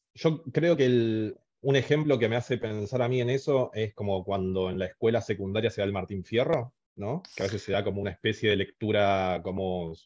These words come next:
sesuda o como una cosa así clásica, y en realidad si vos lo ves con unos buenos ojos, y creo que también es esa un, una marca tuya, ¿no? Con el ojo malo o con el oído malo, vos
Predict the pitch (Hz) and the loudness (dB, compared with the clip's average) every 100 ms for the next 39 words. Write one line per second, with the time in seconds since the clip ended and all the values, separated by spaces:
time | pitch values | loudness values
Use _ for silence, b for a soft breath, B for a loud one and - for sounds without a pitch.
0 | _ - 104 - 127 127 127 123 120 113 | _ -8 -6 0 4 4 6 6 6 4
1 | 101 95 98 107 101 113 - 120 110 117 | 2 -2 -2 -4 -4 -6 -4 -4 2 2
2 | 123 127 156 156 b b _ - 107 110 | 2 0 -2 -2 b b _ -4 0 4
3 | 135 135 127 135 123 139 131 107 104 104 | 4 6 6 6 6 4 2 -4 -6 -6
4 | 98 123 127 113 120 - 117 - - 101 | 0 2 2 0 0 2 0 -2 -12 -8
5 | 92 87 _ - 92 110 104 101 104 107 | -8 -10 _ -18 -8 -2 0 0 0 -2
6 | 101 101 92 98 95 92 87 - 107 101 | -2 -2 -4 -2 -4 -6 -8 -4 -2 0
7 | 104 110 107 123 123 123 113 143 - _ | -2 -2 -4 -2 0 0 0 -4 -8 _
8 | _ 101 95 95 92 95 113 - 110 123 | _ -4 -2 -2 -2 0 0 0 2 4
9 | 113 104 98 98 98 110 113 117 104 104 | 4 2 0 -4 0 0 2 0 -2 -4
10 | 98 101 - | -6 -8 -8